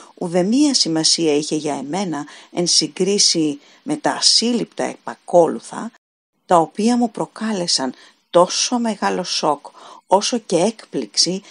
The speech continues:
έναντι κάθε άλλου συμβάντος της περιπετειώδους ζωής μου. Ακόμη και σήμερα, κατόπιν ενός τόσο σημαντικού διαστήματος, βρίσκω τον εαυτό μου συγκλονισμένο, καθώς το συλλογέμαι, και νιώθω για ακόμη μια φορά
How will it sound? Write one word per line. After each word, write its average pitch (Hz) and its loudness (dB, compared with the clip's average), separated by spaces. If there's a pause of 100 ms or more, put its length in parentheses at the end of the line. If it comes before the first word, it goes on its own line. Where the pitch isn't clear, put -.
(160)
έναντι 190 -2
κάθε 277 -4
άλλου 208 -2
συμβάντος 165 -6
της - -8
περιπετειώδους 147 -6
ζωής 143 -6
μου. - -16
Ακόμη 254 -2
και 226 -4
σήμερα, - 0 (340)
κατόπιν 185 0
ενός 175 -2
τόσο 170 2
σημαντικού 143 -8
διαστήματος, 147 -10 (260)
βρίσκω 233 2
τον 254 0
εαυτό 196 -4
μου 226 0
συγκλονισμένο, 170 -4
καθώς - -6
το - -16
συλλογέμαι, 160 -6 (600)
και 185 2
νιώθω 175 2 (240)
για 160 -2
ακόμη 233 2
μια 175 -4
φορά 180 -8